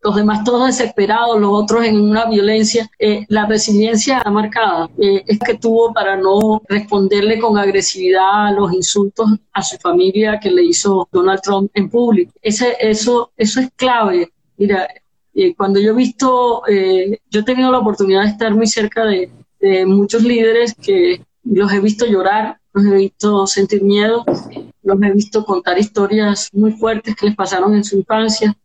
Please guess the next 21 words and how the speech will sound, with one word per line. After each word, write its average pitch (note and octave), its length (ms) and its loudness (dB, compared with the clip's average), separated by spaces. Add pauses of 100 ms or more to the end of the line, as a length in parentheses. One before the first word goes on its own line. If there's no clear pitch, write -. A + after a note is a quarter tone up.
(120)
y F#3 380 0
los F#3 120 0
he G#3 100 2
visto, G#3 560 0
eh, G3 260 -2
eh, - 440 -4 (160)
permitirse G#3 600 0
decir, G#3+ 320 0
"No G#3 200 2
sé, A3 400 -4 (480)
voy F#3+ 220 2
a G#3 60 -2
aprender". G#3 580 0 (180)
Eh, - 200 0
eso G#3+ 240 0
en A#3+ 100 0
público A#3+ 320 0
no G#3 140 2
lo G#3 100 0
pueden G#3 220 0
hacer, G#3 340 -2